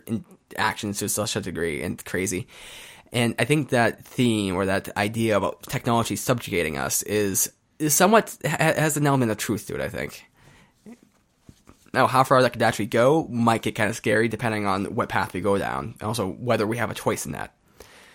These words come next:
Like, there's, uh, this one guy talking about, um, an A I, an A I getting so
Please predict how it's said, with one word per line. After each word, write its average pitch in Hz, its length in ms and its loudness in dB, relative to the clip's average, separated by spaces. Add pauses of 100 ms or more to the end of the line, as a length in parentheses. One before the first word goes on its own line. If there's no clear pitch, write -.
(360)
Like, - 160 -8
there's, 107 400 2
uh, 95 220 2
this 104 280 -4
one 131 320 -2
guy 117 180 6
talking 107 320 0
about, 104 360 0
um, 95 280 -6 (360)
an 117 80 0
A 120 40 4
I, 117 160 4 (100)
an 123 80 0
A 120 60 4
I 113 180 2
getting 110 280 -2
so 117 760 2